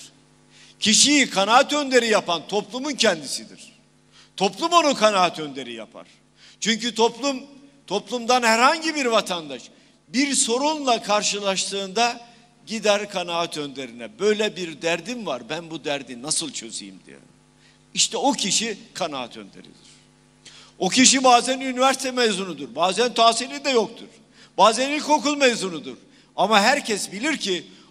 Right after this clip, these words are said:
o kişi bir sorun geldiğinde sağduyuyla oturur, aklın terazisinde tartar ve kararını verir. O nedenle o kanaat önderidir.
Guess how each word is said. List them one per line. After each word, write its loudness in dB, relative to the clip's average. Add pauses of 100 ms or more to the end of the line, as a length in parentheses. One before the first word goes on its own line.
(140)
o 2
kişi -6
bir -10
sorun -4
geldiğinde -2 (280)
sağduyuyla -2
oturur, -8 (380)
aklın -2
terazisinde -4
tartar 2 (320)
ve 2
kararını -4
verir. -14 (600)
O 2
nedenle 6
o -4
kanaat -6
önderidir. -20